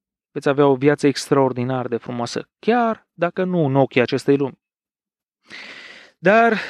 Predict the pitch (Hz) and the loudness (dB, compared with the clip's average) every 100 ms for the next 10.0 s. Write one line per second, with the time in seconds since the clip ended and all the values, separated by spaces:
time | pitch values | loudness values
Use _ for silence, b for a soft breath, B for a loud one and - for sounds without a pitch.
0 | B 143 151 151 - 156 151 170 185 175 | B 0 2 0 0 2 2 4 2 2
1 | - - 175 233 247 214 180 143 208 240 | -6 0 2 2 2 2 2 2 0 0
2 | - 156 135 123 - 147 131 127 185 220 | -2 -2 -2 -2 -2 0 0 2 2 4
3 | 196 170 - 170 160 139 151 - 143 135 | 0 -4 -4 -4 -2 -2 -4 0 0 -2
4 | 143 147 - 147 151 - 151 - _ _ | -4 -6 -4 -4 -4 -6 -10 -12 _ _
5 | _ _ _ _ B B B B 180 - | _ _ _ _ B B B B -4 -2
6 | 269 311 208 170 - 220 180 147 143 151 | 2 4 4 2 4 4 4 4 2 0
7 | 165 151 135 135 143 139 123 175 156 127 | 0 -2 0 2 4 2 0 -2 -2 -2
8 | 123 117 117 120 127 - 120 117 117 117 | -2 -4 -6 -6 -8 -6 -6 -6 -8 -8
9 | - 127 120 117 127 170 160 165 - 151 | -4 -4 -4 -8 -8 -8 -6 -4 0 0